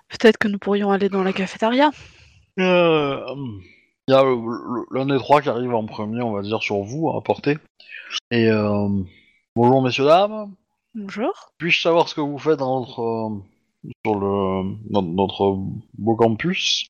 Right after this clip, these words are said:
Speaker 1: Bien, nous faisons que marcher.
Speaker 2: Oui, mais vous n'êtes pas sans savoir que c'est une, une période importante pour les étudiants en ce moment et que nous ne,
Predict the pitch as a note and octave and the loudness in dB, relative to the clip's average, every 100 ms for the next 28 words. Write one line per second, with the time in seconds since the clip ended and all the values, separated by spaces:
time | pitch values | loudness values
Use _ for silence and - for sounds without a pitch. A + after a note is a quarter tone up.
0 | - G3 G3 - F#3+ G3 - F#3+ - - | -6 -4 -4 -4 -4 -6 -2 -2 0 -2
1 | E4 - _ A#2+ A2 G2+ G#2 G#2+ G2 A2+ | -2 -8 _ 2 2 2 2 2 4 4
2 | A#2 A2+ G#2+ G2+ A2 G#2+ A2+ A#2 C3 - | 6 4 2 -4 -10 -6 -2 2 2 0
3 | B2+ - A2 A#2+ A2+ A2 G#2+ G#2+ F#2 _ | -8 -8 -8 -8 -6 -4 -4 -6 -10 _
4 | _ - A2+ C3 C3 C3 C#3 C#3+ C3 D3 | _ -6 2 4 4 2 0 0 0 0
5 | C#3+ C3+ B2+ B2 C3+ E3+ F3+ D#3+ B2 B2 | 0 -2 0 2 0 0 2 2 0 -4
6 | A#2 C3 B2+ B2 A2+ G#2 A2 G#2+ G#2+ G#2 | -4 -4 0 0 -2 -4 -6 -4 -4 -4
7 | G2+ G2 | -4 -4